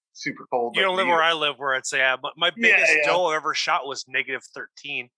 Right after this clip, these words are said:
Speaker 1: Oh, jeez. <laughs>
Speaker 2: Yeah. I have pictures of it. My whole beard was just full of ice 'cause I didn't have a, a, uh, a face mask to protect my face.
Speaker 1: Yeah, yeah.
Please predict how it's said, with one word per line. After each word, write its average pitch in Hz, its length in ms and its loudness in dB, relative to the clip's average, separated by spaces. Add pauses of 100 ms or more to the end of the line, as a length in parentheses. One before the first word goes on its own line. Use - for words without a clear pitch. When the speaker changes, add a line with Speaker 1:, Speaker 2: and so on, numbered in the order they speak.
(420)
Speaker 1:
Oh, 196 220 2
jeez. 160 380 2 (340)
<laughs> - 540 0 (240)
Speaker 2:
Yeah. - 240 0 (340)
I 180 160 4
have 233 120 0
pictures 208 320 -4
of 190 100 0
it. 160 100 -2
My 180 140 2
whole 190 280 0
beard 185 300 -2
was 156 140 -14
just - 240 -10 (120)
full 190 160 -4
of 165 140 -4
ice - 380 -2 (260)
'cause - 120 -4
I 185 40 2
didn't - 160 4
have 170 220 2
a, 156 140 0 (100)
a, 156 220 2
uh, 131 160 2 (280)
a - 60 -2
face 185 320 0
mask 147 300 0
to 156 60 -16
protect 156 420 -8 (100)
my 143 120 -6
face. 160 400 -2 (480)
Speaker 1:
Yeah, 160 80 -4
yeah. 139 560 2